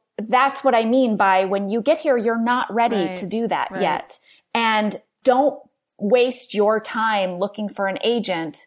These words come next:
Speaker 1: until you're ready.
Speaker 2: Right.
Speaker 1: You need to spend probably one to three years
Speaker 2: Wow.
Speaker 1: doing web series and student films and non-union things and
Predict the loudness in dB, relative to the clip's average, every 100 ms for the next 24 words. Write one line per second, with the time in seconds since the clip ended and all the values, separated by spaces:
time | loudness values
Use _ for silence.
0 | _ _ _ -4 -4 -2 0 0 0 0
1 | 2 0 0 -6 -8 -10 _ _ _ -4
2 | 0 2 4 4 0 0 0 0 -2 -10
3 | -6 2 4 4 2 0 0 0 0 -2
4 | -8 -4 -2 0 0 2 2 -2 -8 -8
5 | -8 -8 -14 _ _ _ _ _ _ -16
6 | -6 2 4 4 4 -2 -4 -10 _ 0
7 | 0 0 -2 0 2 0 -2 -4 -10 -10
8 | -6 -2 -2 -4 -2 0 0 -2 -8 -10
9 | -8 -6 -2 -2 -2 -4 -6 -6 -6 -4
10 | -2 -2 -4 -10 -10 -6 -4 -4 -6